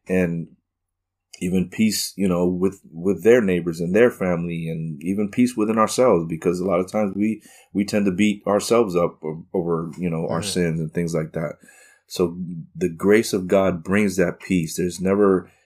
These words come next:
Speaker 1: it's, it's, it goes in that order. <laughs> That's, that's the
Speaker 2: Mm-hmm.
Speaker 1: order it goes in. It's the grace of God. It comes with the peace of God.
Speaker 2: Yeah.
Speaker 1: Um,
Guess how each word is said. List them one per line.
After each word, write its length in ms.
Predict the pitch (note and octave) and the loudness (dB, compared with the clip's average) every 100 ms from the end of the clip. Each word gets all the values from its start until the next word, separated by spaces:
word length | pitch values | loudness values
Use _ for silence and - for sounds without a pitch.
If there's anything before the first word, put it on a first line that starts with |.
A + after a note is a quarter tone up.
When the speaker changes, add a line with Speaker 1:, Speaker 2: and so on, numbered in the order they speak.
| _ | _
Speaker 1:
it's, 240 | F#2 E2+ - | -10 -10 -4
it's, 300 | F#2+ E2+ - _ | -4 -4 -10 _
it 180 | F#2 F2 | -6 -2
goes 280 | G2 A2+ G#2+ | 6 6 6
in 80 | G2 | 4
that 180 | G2 - | 2 4
order. 340 | F2 D2+ E2 | 4 4 -2
<laughs> 40 | - | -4
That's, 200 | - - | -2 2
that's 300 | D3+ B2 D3 | 4 6 6
the 80 | C3 | 8
Speaker 2:
Mm-hmm. 60 | |
Speaker 1:
order 180 | C3 B2 | 10 10
it 60 | A2 | 8
goes 260 | A2 G2+ E2+ | 6 6 4
in. 200 | D#2 F2 | -2 -6
It's 120 | - | -6
the 100 | F#2 | 0
grace 280 | G2 A#2+ A#2+ | 6 6 6
of 80 | G#2+ | 4
God. 240 | F#2 F2+ - - - | 4 4 0 -20 -10
It 120 | D#2 | -8
comes 280 | - G2+ F#2+ | 0 2 4
with 160 | F#2+ F2+ | 2 2
the 80 | |
peace 520 | D#2+ - F#2 F2 - - - - - | -4 0 0 0 -4 -12 -20 -14 -4
of 160 | E2 | -2
God. 360 | E2 F2 E2+ D#2+ _ _ - | 0 0 0 -4 _ _ -12
Speaker 2:
Yeah. 160 | - E2 | -8 -2
Speaker 1:
Um, 500 | F2 E2+ D#2+ D#2 | 0 2 -2 -6